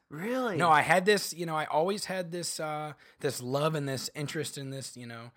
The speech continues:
Speaker 2: And then you go into high school, and I continue to be involved in a lot of different things, but never anything theater-wise. You know, I was in, like,
Speaker 1: Mm-hmm.
Speaker 2: student council and all that sort of stuff, but
Speaker 1: When did you
Speaker 2: sports,
Speaker 1: really,
Speaker 2: ba-
Speaker 1: really fall in love with acting, I guess?
Speaker 2: Well, I mean, it's, you know, as a little kid, I loved it. And then I've, again, I've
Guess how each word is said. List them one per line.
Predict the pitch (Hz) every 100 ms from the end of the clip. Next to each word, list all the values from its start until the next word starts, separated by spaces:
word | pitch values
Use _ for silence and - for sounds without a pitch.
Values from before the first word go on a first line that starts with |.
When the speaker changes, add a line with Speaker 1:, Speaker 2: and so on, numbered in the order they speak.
| _ _ - 160
Speaker 2:
And |
then | 196
you | 190
go | 170
into | 143
high | 143 180
school, | - 180
and | 247
I |
continue | 320 240 247 202
to | 147
be | 156
involved | 147 120 135 247 196
in | 139
a |
lot | 135
of | 131
different | 123 107
things, | - 185 190 -
but | 135
never | 123 135 139 135
anything | 123 131 123 143 127 117
theater-wise. | - 131 127 110 92 104
You | 117
know, |
I | 110
was | 107
in, | 143
like, | 135
Speaker 1:
Mm-hmm. | 135
Speaker 2:
student | 92 92
council | 117 113 113 110
and | 104
all | 95
that | 104 -
sort | 95
of | -
stuff, | 104 101 -
but | 110 - -
Speaker 1:
When | 165 202
did | -
you | 180
Speaker 2:
sports, | 165
Speaker 1:
really, | 165 160 156
Speaker 2:
ba- |
Speaker 1:
really | 139 139 151 143
fall | 135 - 135 135
in | 131
love | 127 123
with | 123 120 - -
acting, | 151 170 - - -
I |
guess? | - - - 160 156
Speaker 2:
Well, | 175
I | 180
mean, | 220 226 208 208 - 143 _ _ _ - - -
it's, | 147 185
you | 180
know, | 131
as | 131 151
a | 170
little | 156 180 185 156
kid, | 185 254
I | 214
loved | 160 170 214
it. | 208
And | 180
then | 190
I've, | 180 170 -
again, | 160 214 269
I've | 139